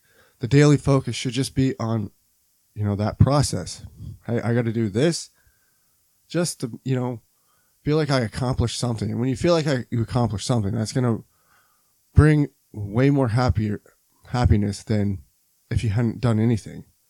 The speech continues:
Because I've had days where I hadn't, I didn't do anything, and I'm sure you felt the same way. You feel like shit. You don't, you, f-, you, you feel worthless,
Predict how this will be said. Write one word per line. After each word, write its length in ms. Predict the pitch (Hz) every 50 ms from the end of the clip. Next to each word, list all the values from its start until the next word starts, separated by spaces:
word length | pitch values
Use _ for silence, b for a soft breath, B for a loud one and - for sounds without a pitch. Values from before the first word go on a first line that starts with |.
| _ _ _
Because 240 | - 98 113 120 110
I've 100 | 135 -
had 200 | 147 147 131 117
days 280 | 98 120 107 104 98 -
where 140 | 104 101 104
I 60 | 104
hadn't, 300 | 110 101 - 127 139 - _ - _
I 60 | 143 120
didn't 200 | 104 107 104 104
do 120 | 104 110
anything, 340 | 110 104 110 120 120 120 b b b b b b b b b b
and 300 | - 113 117 113 113 107
I'm 200 | - 110 120 120
sure 440 | 110 - - 135 135 135 135 123 104 b b b b b b b b b b b b b b
you 160 | - 123 127
felt 240 | 123 - - 127 127
the 80 | - 110
same 240 | - 143 131 135 139
way. 140 | 147 147
You 100 | 131 110
feel 220 | 101 - - 117 113
like 160 | 110 107 -
shit. 500 | - - - 135 123 104 - - - - - _ _ _ _ _ _ _
You 140 | - 110 98
don't, 340 | 92 123 113 113 110 101 - _ _ _ _ _ _ _ _ _ _ _ _ _ _ _ _ _ _ _ _
you, 100 | 113 -
f-, 240 | - - - - - -
you, 500 | - 101 104 98 - - 113 117 117 117
you 260 | 113 120 110 113 113
feel 240 | 98 101 127 120 110
worthless, 540 | 113 143 180 190 - - - - - -